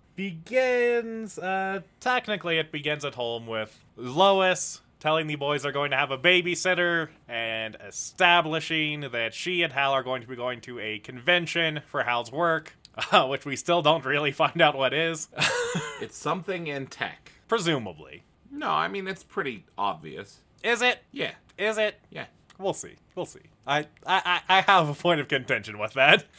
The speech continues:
Speaker 2: It is currently something in tech. And no, I'm not basing it off the convention like you think I am.
Speaker 1: Okay.
Speaker 2: I'm ta-,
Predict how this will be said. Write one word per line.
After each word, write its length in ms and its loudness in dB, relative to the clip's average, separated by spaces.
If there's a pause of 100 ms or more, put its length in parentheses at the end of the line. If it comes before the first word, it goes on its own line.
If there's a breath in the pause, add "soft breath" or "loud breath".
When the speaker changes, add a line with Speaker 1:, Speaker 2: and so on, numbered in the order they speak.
(240 loud breath)
Speaker 2:
It 140 -2
is 180 0
currently 680 0
something 520 -2
in 180 -6
tech. 440 -10 (200)
And 240 0
no, 200 -2
I'm 180 -2
not 260 -2
basing 320 -4
it 100 -6
off 180 -6
the 80 -8
convention 540 -12
like 220 -18
you 80 -18
think 200 -18
I 60 -18 (100)
am. 100 2
Speaker 1:
Okay. 120 -16 (180)
Speaker 2:
I'm 120 -10
ta-, 180 -2